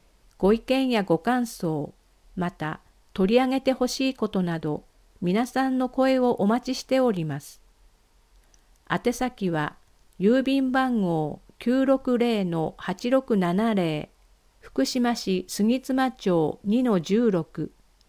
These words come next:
福島県議会広報委員会です。電話番号は零二四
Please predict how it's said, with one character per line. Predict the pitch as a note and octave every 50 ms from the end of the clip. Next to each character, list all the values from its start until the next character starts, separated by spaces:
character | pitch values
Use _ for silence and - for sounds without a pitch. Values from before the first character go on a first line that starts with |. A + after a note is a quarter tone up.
| - - - - - _
福 | - - - - C4
島 | - - C4 C4+ C4+ C4
県 | C4 - C4+ C4+ C4 B3+
議 | A3 A3 G#3
会 | - - E3+ D#3 D3 C#3+ - - - _
広 | - - A3 B3 B3+ -
報 | - C4+ C4+ C4+ C4+
委 | C4
員 | C4 C4+ C4+ C4+ C4+
会 | - - C4 C4 A#3 F3 D3
で | C#3+ C#3+
す。 | D3 - - - - _ _ _ _ _ _ _ _ _ _ _ _ _ _ _ _ _ _ _ _ _ _ _ -
電 | - F3+ G#3 A#3+ B3+
話 | C4+ C4+ C4+
番 | B3+ C4+ C4+ C4+ C4 A#3+ G#3+
号 | G3+ G3 F#3 F3 E3
は | D#3+ D#3 D3+ C#3+ - - - - _
零 | - E3 G3+ A#3+ C4 C4
二 | C4 C4 C4 B3 A#3 G#3 F#3 E3+
四 | F3+ F3 F3 D#3+ D3+ -